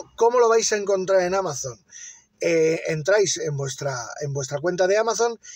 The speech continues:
y ponéis en el buscador de productos, ponéis,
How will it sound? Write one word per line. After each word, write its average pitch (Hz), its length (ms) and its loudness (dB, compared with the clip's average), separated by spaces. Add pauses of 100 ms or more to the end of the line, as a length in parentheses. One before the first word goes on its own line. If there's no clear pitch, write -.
(120)
y 175 120 -4
ponéis 185 460 0
en 165 120 -4
el 160 80 0
buscador 165 500 0
de 190 100 2
productos, 226 680 0 (300)
ponéis, 170 520 -2